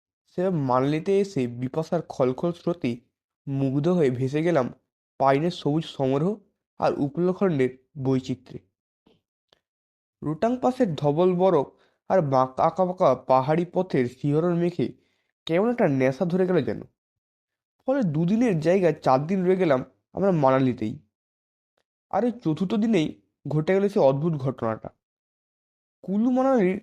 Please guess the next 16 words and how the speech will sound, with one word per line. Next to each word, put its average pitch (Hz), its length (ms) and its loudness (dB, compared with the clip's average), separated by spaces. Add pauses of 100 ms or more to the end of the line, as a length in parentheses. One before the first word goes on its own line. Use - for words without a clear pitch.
দ্রষ্টব্য 165 500 0
স্থানগুলো 208 480 -2
দেখে 147 340 -2
মুগ্ধ 135 380 0
হলো 175 240 2
দলের 131 240 -2
সকলেই। 113 460 -4 (880)
এমন 254 220 -2
শান্ত 151 580 -2 (460)
এবং 214 160 0
মনোমুগ্ধকর 175 720 0
জায়গা 143 380 0
ভারতে 131 500 0 (220)
খুব 226 240 -6
কমই 135 380 2
আছে। - 260 -8